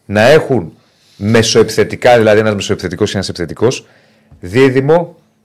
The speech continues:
Ελλήνων διεθνών. Ο Παναθηναϊκός είχε παλιότερα, ξέρω εγώ, <clears throat> Καραγκούνη Σαλπικίδη ή Λιμπερόπουλο Καραγκούνη ή Κατσουράνη Σαλπικίδη. Πρέπει να πάμε πολύ πίσω για τον Παναθηναϊκό.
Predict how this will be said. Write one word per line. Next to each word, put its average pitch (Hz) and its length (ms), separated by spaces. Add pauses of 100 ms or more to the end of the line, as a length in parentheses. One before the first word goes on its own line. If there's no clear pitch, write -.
(320)
Ελλήνων 143 460
διεθνών. 143 580 (2000)
Ο 127 120
Παναθηναϊκός 127 460
είχε 143 180
παλιότερα, 131 480
ξέρω 131 220
εγώ, 156 340
<clears throat> - 1500
Καραγκούνη 127 580
Σαλπικίδη 123 720 (640)
ή 151 400
Λιμπερόπουλο 139 1040
Καραγκούνη 131 540
ή 135 60
Κατσουράνη 135 540
Σαλπικίδη. 101 400
Πρέπει 147 160
να 147 60
πάμε 165 140
πολύ 139 200
πίσω 143 340
για 101 180
τον 98 100
Παναθηναϊκό. 90 520